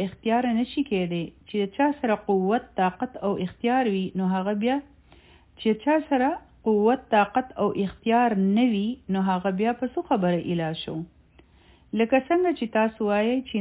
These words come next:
نور الهان شته او فرض کړه، که ستاسو خبره ومنلی شي چې زه نور الهان دي، یعنی نور معبودان شته، که تاسو دې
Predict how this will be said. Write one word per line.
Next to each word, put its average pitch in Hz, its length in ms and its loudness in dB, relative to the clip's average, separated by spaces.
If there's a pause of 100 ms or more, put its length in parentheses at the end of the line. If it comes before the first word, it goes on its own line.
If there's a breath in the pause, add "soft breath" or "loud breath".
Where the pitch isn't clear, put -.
نور 233 400 0
الهان 196 680 0
شته - 260 0 (240)
او 202 80 -2 (160)
فرض 294 320 2 (140)
کړه، 160 180 -4 (880 soft breath)
که 233 160 0
ستاسو 311 400 2
خبره 240 340 4
ومنلی 214 600 4
شي 233 220 -4 (220)
چې 214 480 -4
زه 233 100 4
نور 247 260 4
الهان 196 760 2
دي، 185 220 -2 (800)
یعنی 208 260 2
نور 240 260 4
معبودان 196 760 4
شته، 226 220 2 (840)
که 220 60 0
تاسو 311 360 2
دې 233 140 4